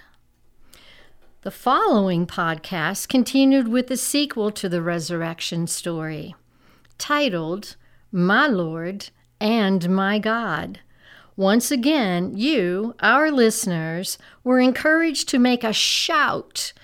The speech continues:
along with Thomas, who went from a doubter to a shouter, "My Lord and my God." Today,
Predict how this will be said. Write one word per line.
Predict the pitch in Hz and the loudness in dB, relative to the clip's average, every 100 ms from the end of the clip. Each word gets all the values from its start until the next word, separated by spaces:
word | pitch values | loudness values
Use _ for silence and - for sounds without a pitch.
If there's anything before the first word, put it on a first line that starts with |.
| - - - | -20 -20 -6
along | - 185 196 233 247 | -2 2 4 4 4
with | 226 214 | 4 0
Thomas, | - - 285 254 165 170 - | -4 0 2 2 0 -2 -2
who | 254 | -2
went | 208 233 233 - | 0 2 0 -2
from | 233 220 | 0 2
a | 185 | 2
doubter | 156 214 214 254 262 285 294 269 - - - - _ | 0 2 4 4 2 0 0 -2 -6 -20 -20 -20 _
to | - 302 | 4 6
a | 302 | 4
shouter, | 277 269 214 196 165 156 - 180 - _ _ - - - | 4 6 6 6 4 0 -2 -6 -12 _ _ -20 -14 -2
"My | 196 175 165 | 0 2 0
Lord | 165 196 254 277 294 294 285 277 294 - _ | 2 4 4 4 4 4 2 -2 -6 -14 _
and | 214 254 277 | 0 4 6
my | 247 226 254 | 8 8 6
God." | 233 208 156 135 - - - - _ _ _ _ _ _ _ _ - | 4 2 2 0 -4 -10 -14 -18 _ _ _ _ _ _ _ _ -10
Today, | - 151 202 294 196 147 151 214 | -6 -2 0 2 0 -2 -4 -8